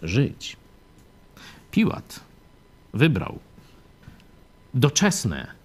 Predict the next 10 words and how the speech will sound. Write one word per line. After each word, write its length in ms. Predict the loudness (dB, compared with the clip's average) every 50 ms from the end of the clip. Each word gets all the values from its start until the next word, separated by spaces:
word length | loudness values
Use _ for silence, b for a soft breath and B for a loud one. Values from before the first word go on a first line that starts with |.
| -20 -20 -20 -20 -20 -20 -8 -2
rozwiązanie, 880 | 2 2 4 4 4 4 4 4 4 4 4 4 4 2 2 0 -2 -4
które 280 | -4 -4 -2 -2 0
dało 320 | 0 -2 -2 0 0 0 0
mu 140 | 0 -2
korzyść 480 | 0 0 0 0 0 0 -2 -4 -4 -6
i 60 | -6
przydłu-, 360 | -2 -2 -2 -2 0 -2 -4
przedłużyło 720 | -2 0 0 0 0 0 0 0 0 0 0 0 2 2 2
jego 300 | 0 0 0 -2 -2 -2
władzę, 460 | -2 -2 -2 0 -2 -2 -4 -6